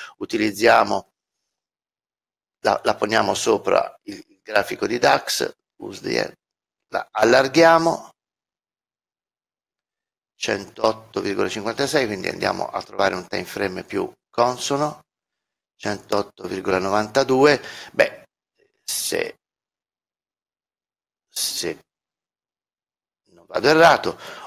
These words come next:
o lui mi ha shortato qua sopra, ma forse per lo, per lo slippage,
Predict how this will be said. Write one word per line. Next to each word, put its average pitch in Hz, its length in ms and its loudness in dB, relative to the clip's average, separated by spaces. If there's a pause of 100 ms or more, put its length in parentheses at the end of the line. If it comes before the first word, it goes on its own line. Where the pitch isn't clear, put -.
(160)
o 147 100 6
lui 175 280 10
mi 131 160 0
ha 139 80 4
shortato 123 680 2
qua 104 140 0
sopra, 123 640 0 (2750)
ma 95 100 -6
forse 120 440 -2
per 101 180 -2
lo, 95 420 -4
per 107 120 -4
lo 101 120 -4
slippage, 104 1040 -4